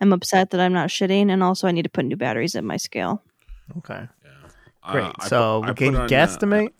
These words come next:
Speaker 3: I, I put on some, I put on
Speaker 1: No,
Speaker 3: some weight.
Speaker 1: I have no idea. It's,
Speaker 2: Okay.
Speaker 1: I have barely anything.
Speaker 2: Okay.
Speaker 3: I,
Speaker 2: Chet.
Speaker 3: I put on some weight.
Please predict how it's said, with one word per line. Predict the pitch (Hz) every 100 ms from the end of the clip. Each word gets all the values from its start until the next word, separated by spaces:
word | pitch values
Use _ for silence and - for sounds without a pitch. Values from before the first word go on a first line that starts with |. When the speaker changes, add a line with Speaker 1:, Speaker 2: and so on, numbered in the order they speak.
| _
Speaker 3:
I, | -
I |
put | 104 123
on | 101
some, | - 90
I | - 92
put | -
on | 92
Speaker 1:
No, | 147
Speaker 3:
some | 135
weight. | 160
Speaker 1:
I | 160
have | 165
no | 160
idea. | 151 151 175 - _ 139 113 -
It's, | 208
Speaker 2:
Okay. | 95
Speaker 1:
I | 180 214
have | 190 - -
barely | 175 202 196 170
anything. | 160 160 - 156 190 - _ _ _ 139
Speaker 2:
Okay. | 120 - - _ _ _ _ _
Speaker 3:
I, | -
Speaker 2:
Chet. | - 123 - _
Speaker 3:
I | 98
put | -
on | 110 90
some | 85
weight. | 78 67